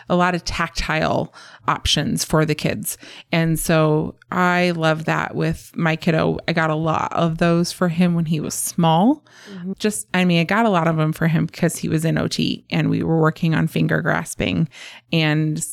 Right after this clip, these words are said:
Speaker 1: you know, we had, they had chopsticks that he could use to grasp the balls to make the, you know, little, it looks like a Chinese checkers board, but it's not. And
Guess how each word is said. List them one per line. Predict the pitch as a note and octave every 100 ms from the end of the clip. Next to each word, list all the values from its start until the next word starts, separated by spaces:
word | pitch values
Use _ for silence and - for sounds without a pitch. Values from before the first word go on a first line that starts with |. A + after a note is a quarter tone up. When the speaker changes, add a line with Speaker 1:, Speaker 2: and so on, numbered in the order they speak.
| -
Speaker 1:
you | B2
know, | D#3
we | D3+
had, | D#3+ -
they | E3
had | D3+
chopsticks | - - - - - - -
that | D#3+
he | D#3+
could | - D#3
use | - -
to | - -
grasp | - D3+ D#2+ - - - -
the | E3
balls | D#3 C#3 - D#3+ -
to | -
make | D#3+ - - -
the, | E3+ - D#3+ - E3+ - _ - - - _
you | E3
know, | E3 E3
little, | D#3+ D#3 D3 _ _ -
it | G3+
looks | G3+ G3
like | F3
a |
Chinese | - E3+ D#3 D#3+
checkers | - - E3 D#3+
board, | - C#3 C3
but | - D#3+
it's | D#3 -
not. | D3 C#3+ - _ _ -
And | D#3+ D#3+ D3+